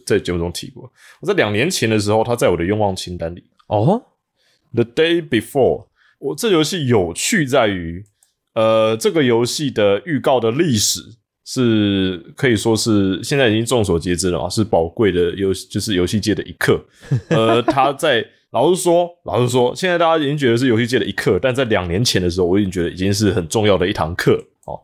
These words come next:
Speaker 2: 嗯。
Speaker 1: 只是并没有每个人都上到。这游戏在两年前的时候呢，出过预告，然后两年后的现在也出过预告。当然，这次的预告的事情我也讲过了，看来就是，嗯，嗯，嗯，呃，简单讲，两个年代的预告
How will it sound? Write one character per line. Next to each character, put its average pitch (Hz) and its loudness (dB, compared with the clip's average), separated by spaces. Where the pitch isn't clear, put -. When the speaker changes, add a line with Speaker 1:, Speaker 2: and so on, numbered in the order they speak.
Speaker 2:
嗯。 113 -4
Speaker 1:
只 104 -2
是 139 2
并 143 -2
没 117 0
有 120 2
每 107 -2
个 95 0
人 92 2
都 107 0
上 110 0
到。 87 -2
这 262 0
游 214 4
戏 202 -2
在 226 0
两 120 0
年 117 -2
前 113 0
的 101 2
时 101 -2
候 113 2
呢， 90 -2
出 135 0
过 135 4
预 131 -2
告， 87 0
然 - -8
后 120 -2
两 104 0
年 92 -2
后 151 0
的 110 2
现 135 0
在 107 -2
也 123 0
出 196 0
过 180 2
预 160 0
告。 107 -2
当 147 2
然， 127 2
这 151 0
次 139 0
的 147 2
预 147 0
告 131 4
的 117 4
事 117 -6
情 101 0
我 95 4
也 101 4
讲 78 0
过 87 0
了， 53 -10
看 - -2
来 92 2
就 92 0
是， 95 -4
嗯， 104 -4
嗯， 135 -2
嗯， 147 0
呃， 139 2
简 - -4
单 185 2
讲， 123 -2
两 123 2
个 117 2
年 120 -2
代 127 4
的 98 2
预 117 -4
告 104 2